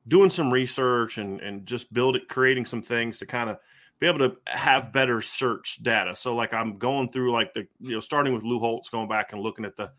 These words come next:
the, the teams that Notre Dame played, and then the Davie era, the Willingham through the Kelly era, you know, what were teams ranked when they played, what were teams ranked at the end of the season, all that kind of stuff.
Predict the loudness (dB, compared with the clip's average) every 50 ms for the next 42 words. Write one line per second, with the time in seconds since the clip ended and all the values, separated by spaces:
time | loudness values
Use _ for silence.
0 | _ _ _ _ _ _ _ _ _ _ _ -6 0 2 2 2 2 0 -4 -6
1 | -4 -2 0 2 2 2 0 0 -2 -2 0 0 2 2 0 0 -2 -4 -4 -2
2 | 0 0 2 2 2 0 0 -2 -4 -4 -4 -4 -6 -6 -6 -4 0 0 0 0
3 | 0 0 -2 0 -2 -2 -2 -2 -2 -4 -4 -6 -6 -6 -6 -6 -4 -4 -4 -4
4 | -6 -8 -12 -14 -12 -6 -4 -2 -2 0 0 0 0 0 0 -2 -2 -2 -4 -4
5 | -4 -4 -4 -4 -4 -6 -8 -6 -4 -2 -2 0 -2 -4 -2 0 0 0 0 -2
6 | -2 -2 0 0 0 -2 -6 -10 -8 -10 -10 -8 -4 0 0 2 2 2 0 -2
7 | -2 -2 -4 -2 -4 -8 -6 -4 -4 -4 -4 -4 -4 -4 -4 -4 -4 -6 -8 -8
8 | -6 -8 -8 -8 -10 -12 -10 -6 -4 -4 -4 -4 -4 -4 -2 -2 -2 -4 -6 -8
9 | -10 -14 -14 -12 -12 -10 -8 -8 -8 -10